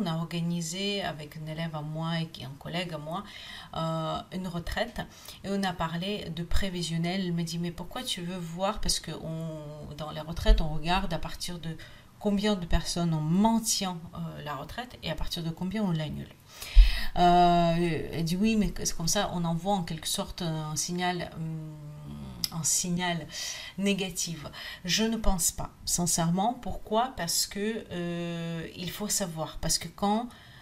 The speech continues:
euh, tu dois annuler cette retraite parce que ça devient pas possible financièrement, ou cette formation, ou ce rendez-vous, autre chose, il faut bien savoir en avance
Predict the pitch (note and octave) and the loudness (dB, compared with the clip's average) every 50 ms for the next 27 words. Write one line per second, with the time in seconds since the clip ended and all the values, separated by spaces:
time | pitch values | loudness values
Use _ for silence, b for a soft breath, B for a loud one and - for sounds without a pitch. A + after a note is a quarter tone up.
0 | B B B - D#3+ E3+ E3+ E3+ E3+ E3 E3 E3 - - - F3 D#3+ E3+ F3 F#3 | B B B -6 -4 -4 -2 -2 -4 -4 -4 -4 -6 -6 -6 -6 -6 -6 -2 -2
1 | F#3 F#3+ F#3+ - - - F3 F3 F3 F3+ F#3 F#3 F3+ F3+ F3 F3 - E3+ E3 - | -2 -2 -2 -4 -8 -6 -4 -4 -2 -2 -2 -4 -4 -2 -2 -2 -2 -2 0 0
2 | E3 D#3+ - - F3 E3+ E3 - - D#3 - - - D#3+ - - D#3+ D3+ D#3 D3+ | 0 0 0 -2 -2 -2 -2 -2 -2 0 0 0 -2 -4 -4 -4 -4 -6 -10 -10
3 | C#3+ D#3+ D#3 D#3 - D#3+ D3+ - - F3 F3 - - A3+ A3 G#3 A3 A3 A3 B | -8 -8 -8 -6 -6 -6 -6 -6 -2 -2 0 0 0 0 -2 -4 -4 -6 -8 B
4 | B B B B B - - E3+ E3 D#3+ D#3 - - D#3+ D#3 D#3+ E3+ F3+ G3+ G#3 | B B B B B -6 -4 -2 -2 -2 -2 -2 -2 -2 -2 -2 -2 -2 -2 -4
5 | - - - G3+ G3+ F#3 - - - C#3+ C#3 - - C#3+ C#3+ C#3+ E3 E3 - - | -8 -6 -4 -2 -2 0 -2 -2 -4 -6 -10 -10 -10 -8 -6 -4 -4 -2 0 2
6 | G#3+ A3 A3+ G#3+ G#3 E3 - - - E3 F3+ F#3 F#3+ F#3+ F#3 F3 E3 D#3 D3 C#3+ | 2 4 6 4 4 2 0 -4 -6 -6 -6 -4 -6 -6 -6 -6 -6 -6 -6 -8
7 | - - B2+ - B2+ C#3+ D#3+ F3 E3+ E3 G3+ G3+ D#3 D3+ D3 - - G#3+ A3 A#3 | -8 -8 -8 -10 -8 -6 -4 -4 -2 0 0 0 0 0 2 2 4 4 4 2
8 | A#3 - - B B B B B B B B B - F3 E3+ - G3 F3+ E3 F#3 | 2 -2 -6 B B B B B B B B B -8 -6 -4 -2 -4 -2 0 0
9 | G#3 G3+ G3 F#3+ - - F#3+ E3+ D#3+ F3+ F#3 F3 E3+ E3 D#3+ D#3 D3+ D3+ E3+ F#3+ | 0 0 0 2 0 0 0 0 0 0 0 2 2 2 2 2 2 4 4 4
10 | G3+ F#3+ - - - - | 4 4 4 4 2 2